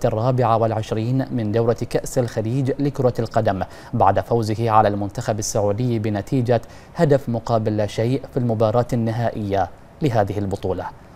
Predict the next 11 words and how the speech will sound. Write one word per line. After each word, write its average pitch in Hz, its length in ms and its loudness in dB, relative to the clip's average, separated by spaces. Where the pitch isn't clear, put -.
وقال 107 400 4
سموه: 104 420 0
"نعتز 135 520 4
ونفتخر 120 680 0
بالإنجاز 113 600 2
التاريخي 107 560 0
الذي 110 320 0
حققه 135 540 -2
المنتخب 135 560 0
الوطني 120 580 2
لكرة 147 340 0